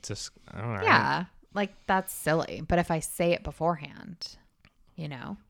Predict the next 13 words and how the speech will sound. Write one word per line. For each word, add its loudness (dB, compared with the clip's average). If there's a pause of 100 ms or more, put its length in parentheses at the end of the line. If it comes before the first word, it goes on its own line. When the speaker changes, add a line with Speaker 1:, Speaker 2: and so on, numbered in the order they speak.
Speaker 1:
Yeah, -2
you've -2
done -4
that -4
with -8
a -6
few -6
movies. -6
You -2
did 2
that 6
with 2
the, -2